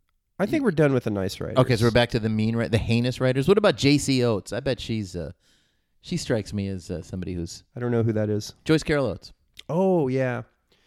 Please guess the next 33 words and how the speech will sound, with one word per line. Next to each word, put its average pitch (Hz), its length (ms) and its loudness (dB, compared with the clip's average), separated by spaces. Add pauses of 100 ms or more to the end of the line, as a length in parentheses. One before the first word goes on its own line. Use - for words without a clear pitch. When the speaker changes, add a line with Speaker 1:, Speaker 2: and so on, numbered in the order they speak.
(320)
Speaker 1:
Why, 123 440 -2
why 117 200 -2
do 117 60 0
you 117 80 0
think 113 200 -6
she's 98 280 -8
Speaker 2:
I - 80 -2
don't 294 80 4
know. 160 80 8
She 143 180 0
just, 147 300 -2
uh, 131 160 6
I 123 60 4
think 151 140 0
it's - 100 -2
the 135 100 2
big 117 240 0
glasses, 104 640 -6
the 104 100 -10
big 104 160 -6
hoot 127 260 -2
owl 101 240 -2
glasses. 92 680 -12 (180)
Speaker 1:
Yeah. 90 220 -2 (100)
Speaker 2:
I 120 40 -6
don't, 123 200 -4
I 120 80 -4
think 131 160 -6
if 123 80 -6
you're 120 80 2
looking 120 240 -2
through 107 200 0
something 101 440 -6